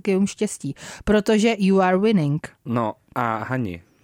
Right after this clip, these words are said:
Speaker 2: teďka jsi měla rant na Groundhog Day.
Speaker 1: Mhm.
Speaker 2: <clears throat>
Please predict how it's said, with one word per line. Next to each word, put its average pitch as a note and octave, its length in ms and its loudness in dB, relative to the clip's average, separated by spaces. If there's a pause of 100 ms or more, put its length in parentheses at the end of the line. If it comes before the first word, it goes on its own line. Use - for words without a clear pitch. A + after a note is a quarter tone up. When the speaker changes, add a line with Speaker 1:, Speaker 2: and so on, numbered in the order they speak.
(460)
Speaker 2:
teďka C3 260 -4
jsi D3 160 -4
měla C#3 420 0
rant B2 340 0
na G#2 160 -2
Groundhog G#2+ 500 -2
Day. G#2+ 400 2
Speaker 1:
Mhm. C#3+ 640 0 (240)
Speaker 2:
<clears throat> F3 380 -2